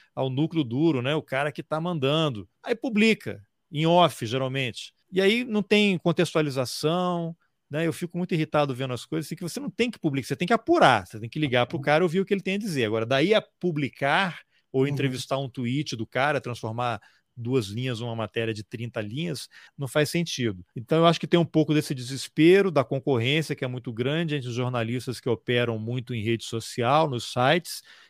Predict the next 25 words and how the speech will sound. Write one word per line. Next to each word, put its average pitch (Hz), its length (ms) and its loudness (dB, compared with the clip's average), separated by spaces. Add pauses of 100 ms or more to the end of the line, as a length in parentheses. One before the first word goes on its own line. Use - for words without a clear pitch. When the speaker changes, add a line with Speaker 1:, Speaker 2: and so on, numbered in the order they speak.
Speaker 1:
que - 80 -18
tem 139 180 -2
que 135 120 -8
mostrar 127 320 -2
alguma 120 340 -2
coisa, 180 540 0 (240)
que - 80 -12
tem 127 180 -4
que - 60 -14
preservar 117 460 2
o 113 60 2
seu 127 180 -6
emprego, 156 640 0 (320)
e 196 180 2
uma 240 200 2
falta 196 540 4
de 135 120 -2
conhecimento 135 720 -2
também 131 280 -2
nessa 175 280 0
dinâmica, 170 680 2
como 131 240 -4
é 135 60 2
que 123 460 -4 (320)
isso 117 180 -6